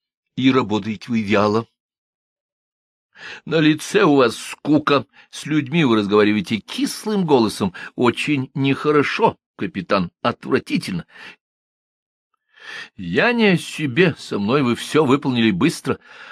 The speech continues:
а вот с солдатами, с офицерами вы не слишком церемонитесь, а ведь они вас уважают, вы для них наука, они вас никогда не поторопят, потому что верят вашему халату, вашему лицу значительному. Ну, что вы моргаете?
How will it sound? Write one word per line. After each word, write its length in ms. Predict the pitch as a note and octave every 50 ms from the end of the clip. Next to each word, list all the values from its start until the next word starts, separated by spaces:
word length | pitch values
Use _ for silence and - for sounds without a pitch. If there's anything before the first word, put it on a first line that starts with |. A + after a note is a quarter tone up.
| - - -
а 120 | A2 -
вот 200 | - F3+ E3+ -
с 40 | -
солдатами, 880 | - - - E3 E3 D#3 D3+ D#3+ C4 B3 - - - G2 F2+ F2+ D#2+ _ _ - - _
с 160 | - - - A2
офицерами 680 | F#2+ - - G#2+ - - - - A3 D#3+ A#2 G#2 G2 F#2
вы 160 | F#2 A#2 A#2+
не 100 | A#2 A#2
слишком 520 | - - - A2 A2 - - - G#2 G2
церемонитесь, 720 | - - G2+ F#2 F#2 F#2 F#2+ F2+ F2+ E2+ - - - - - - - - - -
а 80 | - F2+
ведь 160 | F2 E2+ -
они 200 | F#2+ F2 A2 D3
вас 240 | D#3+ D#3 - - -
уважают, 720 | B2 G2+ F#2 E2 D#2+ E2+ F#2+ C3 C#3+ A#2+ - - - - -
вы 140 | F2+ G2 A#2
для 160 | C3 C3+ G#2
них 320 | F#2+ G2 B2+ D3+ - -
наука, 520 | C#3 A2 G2 G2 B2 D3+ - - - - - _ - - - - - -
они 160 | F#2 F#2+ G2+
вас 180 | A2 G#2+ -
никогда 300 | B2+ A2 G2 G2 G2 A#2
не 100 | C3+ C#3
поторопят, 640 | C3 C3 B2+ - C3 A#2 G#2 A2 B2 C#3 - G#2+ - _
потому 200 | - - G2 G2
что 140 | - -
верят 400 | G2 F2+ F#2+ A#2 C3 B2+ A2 -
вашему 380 | F2+ A2+ C3 C3 - B2+ A#2+ A2+
халату, 540 | G#2 - - G#2 G#2+ C3 D3+ - - - - - - - - -
вашему 320 | B2 C3 - - B2 B2
лицу 380 | B2 A#2 - - - - D3+ F3+
значительному. 680 | D#3 F3 - - - F3+ C#3+ - B2 A2+ G#2 F#2 - - - -
Ну, 180 | B2+ C#3 B2+ B2
что 360 | - - - - F#3 F3+ C3+
вы 120 | A#2+ A#2
моргаете? 580 | G#2 G2 F2+ F2 F#2 F2+ E2 F2 F2 - -